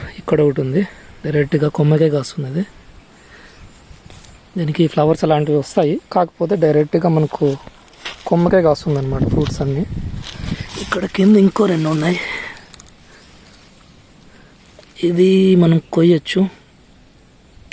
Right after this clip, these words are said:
ఇది ఇంకా తేరలేదు, అట్లే ఉంది, ఇంకా కొన్ని రోజులు పడుతుంది దానికి. ఇక్కడ, ఇక్కడ ఇంకోటి ఉంది చూడండి. I hope ఇది ఇప్పుడు కనిపిస్తుంది అనుకుంటా. ఉమ్,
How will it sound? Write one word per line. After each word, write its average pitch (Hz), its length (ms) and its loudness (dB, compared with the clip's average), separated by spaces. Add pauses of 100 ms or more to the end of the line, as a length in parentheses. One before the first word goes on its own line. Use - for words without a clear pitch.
(1900)
ఇది 160 160 0
ఇంకా 175 120 2 (100)
తేరలేదు, 160 400 2
అట్లే 160 240 0
ఉంది, 143 180 -6
ఇంకా 156 200 -2
కొన్ని 151 140 0
రోజులు 156 140 0
పడుతుంది 139 340 -4
దానికి. 139 220 -6 (1120)
ఇక్కడ, - 320 0 (200)
ఇక్కడ 185 240 -4
ఇంకోటి 160 300 0
ఉంది 151 160 -2
చూడండి. 143 340 -6 (2500)
I 165 40 -6 (120)
hope 175 280 -2 (640)
ఇది 196 160 -2 (260)
ఇప్పుడు 185 240 0
కనిపిస్తుంది 165 460 -2
అనుకుంటా. 156 380 -10 (1700)
ఉమ్, 143 160 -4